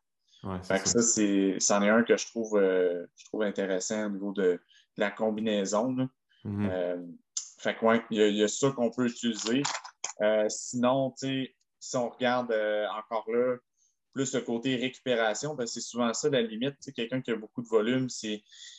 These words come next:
Speaker 2: euh, tu sais, on dit à, à quel point tu t'entraînes, mais c'est surtout à quel point tu récupères. Fait que tu t'entraînes autant que tu récupères.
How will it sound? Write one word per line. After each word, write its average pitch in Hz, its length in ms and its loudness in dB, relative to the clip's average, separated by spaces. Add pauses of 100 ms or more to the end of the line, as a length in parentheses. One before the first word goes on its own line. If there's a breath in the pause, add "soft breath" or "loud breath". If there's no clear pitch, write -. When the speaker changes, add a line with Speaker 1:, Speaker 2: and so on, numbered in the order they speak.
(200)
Speaker 2:
euh, 101 340 6
tu - 80 0
sais, 127 60 2
on 113 120 6
dit - 380 -8 (200)
à, - 460 -2
à 113 40 2
quel 117 240 4
point 139 180 6
tu - 120 0
t'entraînes, 123 400 4
mais 123 80 6
c'est - 120 -2
surtout - 240 -2
à 123 80 6
quel 107 180 2
point 123 180 0
tu 113 80 -2
récupères. 113 480 0
Fait 104 100 -10
que - 60 -20 (120)
tu - 140 -14
t'entraînes 117 520 2
autant 110 260 0
que - 40 -18
tu 110 100 -6
récupères. 113 540 2